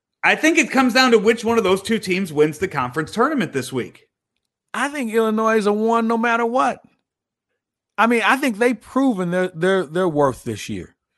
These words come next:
Speaker 1: If Michigan
Speaker 2: Uh,
Speaker 1: comes back and beats them in the championship game, that, I mean, the day of the brackets being announced, that's gonna carry so much weight.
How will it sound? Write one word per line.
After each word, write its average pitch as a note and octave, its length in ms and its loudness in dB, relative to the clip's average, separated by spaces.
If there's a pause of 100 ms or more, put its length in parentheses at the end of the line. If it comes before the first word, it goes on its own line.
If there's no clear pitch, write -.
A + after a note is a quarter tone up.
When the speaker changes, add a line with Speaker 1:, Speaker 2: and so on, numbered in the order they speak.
Speaker 1:
If F#3 160 2
Michigan C#4+ 380 0
Speaker 2:
Uh, F3+ 100 2
Speaker 1:
comes A3 240 0
back G3 240 2
and F3 180 -2
beats F3+ 280 -4
them F3+ 180 0
in E3 60 -4
the D#3 80 -4
championship C#3 720 -6
game, A#2+ 420 -2 (1200)
that, F#3+ 480 0
I E3 80 2
mean, D#3+ 280 2
the D#3 100 4
day F#3 560 2
of D#3+ 460 2
the C#3 80 0
brackets D3+ 480 0
being D3 180 0
announced, C#3+ 240 -2
that's D#3 160 -4
gonna F3 180 -2
carry C#3 360 -4
so D3 180 -2
much C3 240 -6
weight. G#2+ 280 -8